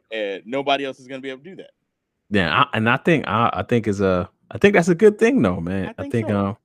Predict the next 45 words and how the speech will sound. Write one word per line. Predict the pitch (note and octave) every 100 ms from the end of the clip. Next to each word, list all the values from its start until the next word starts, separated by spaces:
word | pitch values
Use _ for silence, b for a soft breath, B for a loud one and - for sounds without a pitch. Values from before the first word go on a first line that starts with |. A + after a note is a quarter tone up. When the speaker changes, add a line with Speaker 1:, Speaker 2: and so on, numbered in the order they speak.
| _ _ _
Speaker 1:
I | A#2+
think | D3 D#3+
we're | D#3
starting | D#3 D3
to | C#3
accept, | B2 C#3+ C3+ _
well, | A2 E2+ _
<laughs> | A#2+ A2+ _ _ _ _ G#2 _
lightly, | - G#2 E2 D#2
but | E2 F#2
I |
think | G2 A#2
we're | A2+
starting | - G#2+
to | F#2+
accept | _ G#2 F2
people | - F#2+ F2+
for | E2+ F2 D#2+ D2 _ _ _ _
who | B2
they | G#2+ G2+
are | F#2
and | F2+
how | F#2
they | E2
come | E2+ D2+
across. | - - - -
I | A2
mean, | A#2 A2+ A#2+
if, | B2+
even | E3 G3 E3+
if | C#3
you |
notice | B2 B2+ A#2+
in, | A#2 G#2+
like, | F#2+
the | G2+
nineteen | G#2+ G#2 G2
twenties, | - C3 D3+ - _ _ _ _ _ _ -
the | A2
New | A#2
York | A#2 C3
accent | G2 F2 - F2
is | -
completely | E2 - F#2 D2
different. | D#2 - -